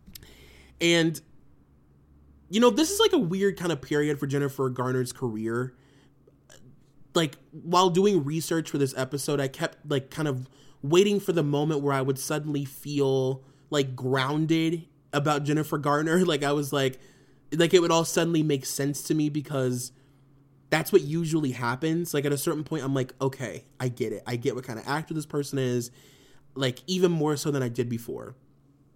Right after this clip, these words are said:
But I still don't. Like, she, she has so many hits and misses, and there doesn't seem to be any specific reason why she chooses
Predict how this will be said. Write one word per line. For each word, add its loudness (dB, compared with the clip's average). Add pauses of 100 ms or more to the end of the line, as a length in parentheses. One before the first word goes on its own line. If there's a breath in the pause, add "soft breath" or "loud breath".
(420)
But 2
I 4
still -2
don't. -2 (500 loud breath)
Like, 2
she, -2
she -2
has 0
so 2
many 0
hits -6
and 0
misses, 0
and -4 (1080 soft breath)
there 8
doesn't 6
seem 0
to -4
be -4
any 2
specific -4
reason -2
why -2
she -6
chooses -4